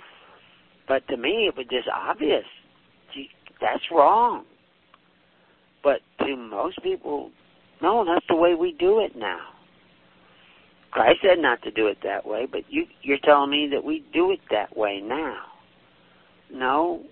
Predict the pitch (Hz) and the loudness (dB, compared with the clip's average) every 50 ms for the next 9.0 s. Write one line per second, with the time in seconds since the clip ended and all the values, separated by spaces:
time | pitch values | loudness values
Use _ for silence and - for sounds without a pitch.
0 | _ _ _ - - - 131 180 208 214 185 151 123 - - 123 113 104 - - | _ _ _ -8 -4 2 2 4 6 6 4 2 0 -2 -2 -2 -2 -2 -4 -6
1 | - 104 95 95 - - 87 - - - - - - _ _ _ _ _ _ _ | -8 -8 -6 -6 -8 -10 -12 -14 -14 -14 -16 -18 -20 _ _ _ _ _ _ _
2 | - - - - - - - - - 226 - - - - - - - - - - | -20 -20 -10 -4 -4 -2 -2 0 2 2 2 2 -2 -12 -12 -14 -16 -16 -8 2
3 | - 196 190 - - - 196 202 190 143 123 113 85 - - - 175 180 185 196 | 6 6 6 6 2 -12 -8 -8 -6 -4 -4 -4 -6 -6 -10 -4 0 0 0 2
4 | 202 208 208 185 175 165 - 160 160 147 131 123 120 123 143 180 202 190 151 117 | 0 -2 -2 -2 -4 -4 4 4 4 4 4 2 0 0 0 0 0 0 -2 -2
5 | 101 98 - _ _ _ _ - 143 147 160 180 175 147 135 131 - 143 139 135 | -4 -10 -20 _ _ _ _ -8 -6 -4 -2 -2 -4 -4 -6 -4 0 0 0 0
6 | - 127 117 117 127 117 110 107 92 90 117 147 175 202 208 143 104 - - _ | 0 -6 -4 -2 -2 -2 -2 -4 -6 0 2 4 4 4 4 0 -4 -6 -14 _
7 | _ _ _ _ _ _ _ _ _ _ _ _ _ _ - 127 127 131 131 127 | _ _ _ _ _ _ _ _ _ _ _ _ _ _ -2 0 2 2 2 0
8 | 120 - - 131 117 - - 151 202 - - - 160 147 147 147 143 135 131 | 0 2 6 6 6 6 6 4 4 4 6 6 8 8 8 4 0 -8 -10